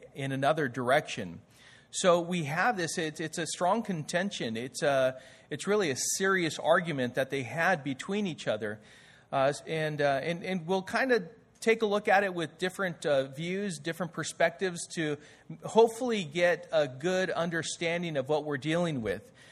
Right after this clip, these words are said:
Uh, but we see this strong dispute, and we do see division coming from it.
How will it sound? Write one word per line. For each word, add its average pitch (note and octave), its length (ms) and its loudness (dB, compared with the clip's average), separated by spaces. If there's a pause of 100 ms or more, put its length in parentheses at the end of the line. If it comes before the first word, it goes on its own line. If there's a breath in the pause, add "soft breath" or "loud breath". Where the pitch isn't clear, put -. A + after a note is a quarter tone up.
(360 loud breath)
Uh, C3 220 4
but D3 220 2
we E3+ 100 -2
see G3+ 200 -6
this F3+ 360 -6
strong F3+ 320 -2
dispute, G3+ 340 -4
and G3 120 -2
we F#3 100 0
do G3 160 -2
see G#3+ 220 -4
division F3+ 480 -2
coming F3+ 340 -2
from F#3+ 300 2
it. - 260 -4